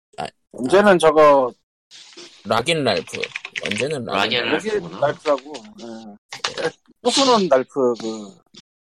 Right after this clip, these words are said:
Speaker 2: 게임 이름이 그럴 거야, 이렇게.
Speaker 1: 예, 그러니까
Speaker 3: 락인
Speaker 1: 옛날에
Speaker 3: 랄프고, 슈가러시는
Speaker 1: 네.
Speaker 3: 저쪽에 나오는, 예, 게임 이름 중 하나였죠. 내가 기억하고 있는 건 일본판 이름이었어.
Speaker 2: 예.
Speaker 1: 그러니까 일본판에선 어째선지 슈가러시고, 거기에다가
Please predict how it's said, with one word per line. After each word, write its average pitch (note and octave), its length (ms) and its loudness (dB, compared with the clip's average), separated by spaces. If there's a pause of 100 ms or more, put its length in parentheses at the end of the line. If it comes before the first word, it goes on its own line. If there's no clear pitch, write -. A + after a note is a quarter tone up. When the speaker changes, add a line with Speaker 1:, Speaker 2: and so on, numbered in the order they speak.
Speaker 2:
게임 B3 240 -2
이름이 E3+ 200 4
그럴 A#2+ 180 -2
거야, G2 260 -6
이렇게. - 220 -12 (300)
Speaker 1:
예, C#2+ 160 -8
그러니까 G#2 280 0
Speaker 3:
락인 E3 220 4
Speaker 1:
옛날에 C#3 280 4
Speaker 3:
랄프고, B2 680 0 (140)
슈가러시는 E3 800 2
Speaker 1:
네. A2 60 -8
Speaker 3:
저쪽에 A2+ 360 -6
나오는, E2+ 440 -2 (200)
예, E2+ 280 -2
게임 C3 280 -2
이름 F2 220 -6
중 F2 160 -10
하나였죠. E2+ 500 -8 (380)
내가 G2 340 -2
기억하고 A2+ 440 -2
있는 F#2+ 140 -4
건 G2+ 140 -4
일본판 F2+ 460 -6
이름이었어. C#2+ 560 -12
Speaker 2:
예. - 460 -18
Speaker 1:
그러니까 A2+ 540 0
일본판에선 D3 920 -4
어째선지 G#2+ 580 -4
슈가러시고, G#2 800 -10
거기에다가 G#2+ 680 -8